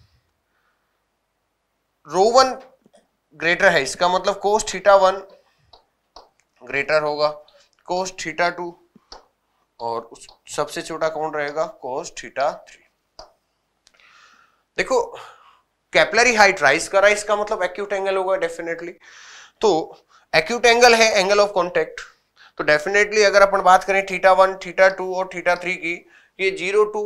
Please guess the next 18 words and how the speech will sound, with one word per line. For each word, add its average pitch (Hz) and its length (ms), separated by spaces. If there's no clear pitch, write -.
पाई 151 140
by 160 200
टू 180 100
के 170 140
बीच 151 220
की 156 80
कुछ 151 260
वैल्यूज 107 420
है, - 80
ये 123 80
तो 143 100
क्लियर 165 260
हो 175 80
गया। 190 160
अब 226 140
देखो 254 220
एक 247 180
चीज, 190 360